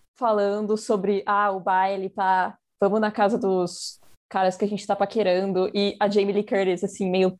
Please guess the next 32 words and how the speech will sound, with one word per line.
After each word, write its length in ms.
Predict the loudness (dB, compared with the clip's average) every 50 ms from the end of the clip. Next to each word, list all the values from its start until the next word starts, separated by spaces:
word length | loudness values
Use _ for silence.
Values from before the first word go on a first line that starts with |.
| _ _
meio 160 | 0 0 0
atrás, 600 | 0 0 0 0 2 2 2 2 0 -2 -4 -8
com 200 | -2 0 0 2
os 100 | 2 0
livros 380 | 0 0 2 2 2 0 -2 -4
no 80 | -6 -8
colo, 500 | -2 0 2 2 2 2 0 0 -2 -4
assim, 320 | -4 -4 -4 -4 -4 -2
falando, 180 | 0 0 0 0
tipo, 160 | -2 -2 -2
"Não, 220 | 0 0 0 0
gente, 240 | 2 2 0 0 -2
eu 80 | -4 0
tenho 160 | 0 0 0
que 80 | 0
estudar 600 | -4 -10 -6 -6 -4 -2 0 0 2 2 2 2 2
hoje." 480 | 2 2 0 0 -2 -4 -6 -8 -8 -10 -14 -6 -2
Aí 140 | -2 0 0
você 100 | 0 -2
pode 220 | -2 -2 -2 0
ver 120 | 0 2 2
essa 180 | 2 0 0
cena 200 | -2 0 -2 0
e 40 | 0
falar, 180 | 0 -2 -2 -2
tipo, 120 | -2 -2
"Ah, 120 | -2 -2
tá, 140 | 0 0 0
a 80 | 0 0
Jamie 220 | -2 -2 -2 -2 -2
Lee 100 | -2 0
Curtis 580 | 0 0 2 2 0 -2 -2 -6 -12 -18 -20